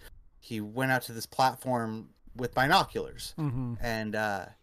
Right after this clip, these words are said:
Speaker 1: he ended up getting scared and knocking over a bunch of stuff, and, you know, he had to, like, retreat real quick because obviously aliens were coming because he made a shit ton of noise. What was going on with that?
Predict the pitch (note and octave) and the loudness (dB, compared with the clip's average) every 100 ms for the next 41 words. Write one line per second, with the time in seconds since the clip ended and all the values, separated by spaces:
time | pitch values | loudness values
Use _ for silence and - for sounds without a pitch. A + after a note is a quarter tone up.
0 | _ - C#3+ D3 C#3 C3 B2 C3+ B2 A2+ | _ -2 2 4 6 4 2 0 0 0
1 | - G#3 F#3+ E3+ B2+ C3+ C3+ D3 C#3 C3+ | 4 6 8 6 6 4 4 2 2 2
2 | C3+ - - C3+ B2 - A2 G#2+ - - | 2 0 4 6 4 2 -2 -2 -8 -20
3 | _ - C#3+ A#2+ A2+ A#2+ A#2 A2+ G#2+ - | _ -4 0 2 4 6 6 4 2 0
4 | A#2+ - C#3+ B2 A#2+ - E3 B2 A#2 A2 | -8 -2 0 2 2 6 6 6 0 0
5 | A#2 A2 G#2 A#2 A#2+ C3 A2+ A2+ A#2+ A2 | 0 0 0 2 4 2 0 -2 -4 -4
6 | A2 G#2 A2+ G#2+ G#2 G#2 - - C#3 A2+ | -2 -4 -2 -2 -4 -6 -12 -6 -4 -2
7 | A2+ G#2+ A#2+ E2+ - - - _ _ _ | -2 0 0 0 -6 -12 -14 _ _ _
8 | _ _ _ _ _ - - - C#4 G4+ | _ _ _ _ _ -20 -12 0 6 8
9 | G#4 E4 F4 C#4+ A#3+ G#3+ D#3 - G2 C2+ | 8 8 8 10 10 10 6 4 0 -2